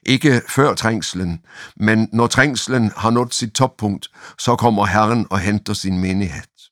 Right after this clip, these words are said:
Vi følger Jesus på korsets vej til undergang, men også til opstandelse. Det er Guds folkets vej. Og der skal to mænd være på marken og arbejde sammen,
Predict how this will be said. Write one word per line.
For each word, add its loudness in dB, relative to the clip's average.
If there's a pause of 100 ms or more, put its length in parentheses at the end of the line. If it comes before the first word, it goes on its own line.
(600)
Vi 2
følger 4
Jesus -2
på -6
korsets -2
vej -2 (560)
til -2
undergang, 0
men 0
også -6
til -8
opstandelse. -10 (500)
Det 0
er 0
Guds -6
folkets -8
vej. -10 (760)
Og -4
der 6
skal 0
to 0
mænd 0
være 4
på -2
marken 2
og 4
arbejde 0
sammen, -2